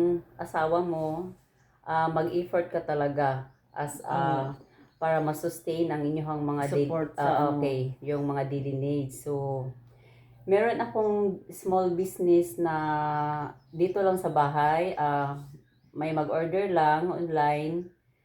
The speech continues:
Speaker 1: Meron akong mga kakanin, like, ah, puto cheese, kutsenta,
Speaker 2: Oh, yun ang
Speaker 1: macarons,
Speaker 2: ano
Speaker 1: um, sapin-sapin.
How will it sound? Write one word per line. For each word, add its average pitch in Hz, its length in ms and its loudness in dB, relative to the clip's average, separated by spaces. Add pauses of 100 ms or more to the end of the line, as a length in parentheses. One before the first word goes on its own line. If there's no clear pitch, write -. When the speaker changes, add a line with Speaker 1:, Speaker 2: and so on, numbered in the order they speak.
(140)
Speaker 1:
Meron 196 300 0
akong 214 260 -2
mga 196 280 4 (360)
kakanin, 185 960 0
like, 160 720 0 (760)
ah, 156 460 0
puto 165 320 -4
cheese, 185 800 0 (200)
kutsenta, 180 1080 0 (140)
Speaker 2:
Oh, 151 260 -4
yun 143 160 -2
ang 151 240 -2
Speaker 1:
macarons, 196 960 4
Speaker 2:
ano - 80 -8
Speaker 1:
um, 160 400 0 (1200)
sapin-sapin. 196 1160 2